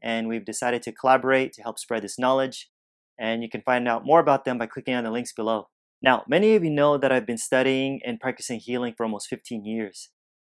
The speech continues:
And I honestly don't believe that you gotta be an expert on viruses to know how to deal with this pandemic.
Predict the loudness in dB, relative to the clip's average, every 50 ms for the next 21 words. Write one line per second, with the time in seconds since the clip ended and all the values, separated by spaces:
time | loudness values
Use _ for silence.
0 | _ -4 -2 0 0 2 2 0 0 2 2 2 2 0 -2 -2 0 0 0 2
1 | 0 0 0 0 -2 -2 -4 -6 -6 -2 2 2 4 4 2 0 -2 -4 -2 -2
2 | -2 -4 -6 -6 -4 -2 -2 -2 -2 0 2 2 2 2 0 -2 -6 -10 -12 -12
3 | -12 -8 -4 -4 -2 0 0 -2 -2 -4 -4 -6 -4 -4 -4 -6 -6 -8 -8 -8
4 | -8 -6 -6 -6 -8 -8 -12 _